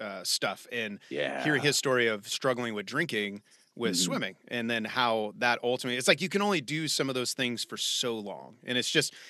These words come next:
Speaker 1: I, I
Speaker 2: Right.
Speaker 1: think even for us, like, on tour, uh, we realized real quick we couldn't eat like shit anymore 'cause we felt
Speaker 2: Mm-hmm.
Speaker 1: horrible every weekend. Then we started touring longer. We actually had
Speaker 2: Yeah.
Speaker 1: crock pots and would cook shit like soups and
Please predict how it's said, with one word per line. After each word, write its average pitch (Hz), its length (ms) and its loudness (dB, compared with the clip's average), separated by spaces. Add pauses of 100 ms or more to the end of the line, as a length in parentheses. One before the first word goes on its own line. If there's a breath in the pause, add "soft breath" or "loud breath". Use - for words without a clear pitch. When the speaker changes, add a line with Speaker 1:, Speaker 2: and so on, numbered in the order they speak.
Speaker 1:
I, 165 140 10
I - 20 6
Speaker 2:
Right. 160 140 8
Speaker 1:
think 170 260 4 (100)
even 165 240 -2
for 143 180 0
us, 135 220 6
like, 123 180 2
on 123 140 0
tour, 127 460 0 (260 soft breath)
uh, 117 180 4
we 143 220 4
realized 123 540 2
real 120 120 0
quick 117 280 -2
we 107 80 -6
couldn't 110 240 -4
eat 110 160 -6
like 95 160 -6
shit - 280 0 (140)
anymore 101 360 -6
'cause 120 140 -8
we 107 140 -6
felt 127 280 -2
Speaker 2:
Mm-hmm. 82 100 -6
Speaker 1:
horrible 113 340 0
every 110 160 -2
weekend. 110 400 -4
Then 107 60 -6
we 104 80 -6
started 104 320 -4
touring 104 340 -6
longer. 127 400 -2 (220 loud breath)
We 143 80 10
actually 143 260 8
had 123 120 4
Speaker 2:
Yeah. - 80 -12
Speaker 1:
crock 131 260 0
pots 113 320 0
and 107 80 -8
would 101 200 -8
cook - 240 -4
shit - 360 0
like 110 240 -4
soups - 440 0
and 127 220 2